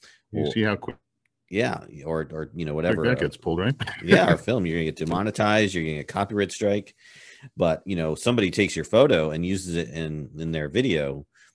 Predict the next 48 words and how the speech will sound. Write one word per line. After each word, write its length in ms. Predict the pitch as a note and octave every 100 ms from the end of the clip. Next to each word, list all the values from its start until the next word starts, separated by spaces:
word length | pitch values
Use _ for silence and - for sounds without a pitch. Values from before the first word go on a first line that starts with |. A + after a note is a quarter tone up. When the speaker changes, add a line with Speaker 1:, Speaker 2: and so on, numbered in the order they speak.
| _ _ _ _ _ -
Speaker 2:
you're 120 | E2
never 160 | D2+
gonna 160 | D#2 D2+
know 240 | D#2 B2+ A#2
unless 280 | E2+ D#2 -
you're, 180 | D#2 D2
like, 200 | D2+ D2
Speaker 1:
Yeah. 60 | F2+
Speaker 2:
looking 200 | E2+ E2
at 120 | D#2
that 180 | D#2 C2+
videographer, 600 | D2+ D2+ G#2+ B2+ - D2
you 100 | D2
know? 280 | F2+ C#3 D3 _ _ _ _ _
Speaker 1:
Yeah, 200 | F#2+ G2+ G2 _ - - - - _ -
it's, 320 | G2 F#2 -
uh, 260 | G2+ F#2 F2 E2
it's 140 | E2+
true. 340 | - A#2+ A2+
It's, 200 | F2 E2+
it's, 360 | F2 E2 - - _ -
it's 300 | G2 F#2 -
amazing 280 | F2+ F2+ F2+
how 120 | F2+
quick 300 | F2 - F2
now 140 | F#2 E2
that 160 | D#2+
music 400 | E2+ F2+ F2 F2
and 180 | E2+ D#2+
video 360 | E2+ F#2 F2 D#2
that, 260 | D#2+ -
uh, 100 | E2 D2+
gets 200 | E2 -
flagged 420 | - D#2 D#2+ D2
and, 240 | - D#2+ -
and, 200 | E2 D#2
Speaker 2:
It's, 160 | D#2
Speaker 1:
uh, 80 | F2+
Speaker 2:
um, 140 | D#2 C#2+
it's 180 | D2+
just 180 | - -
Speaker 1:
they 100 | G2+
don't 160 | G#2+ A2
show 80 | F#2
the 120 | G2
Speaker 2:
insane. 60 |
Speaker 1:
same 300 | - A#2+ G#2+
love 260 | G#2 G#2 F#2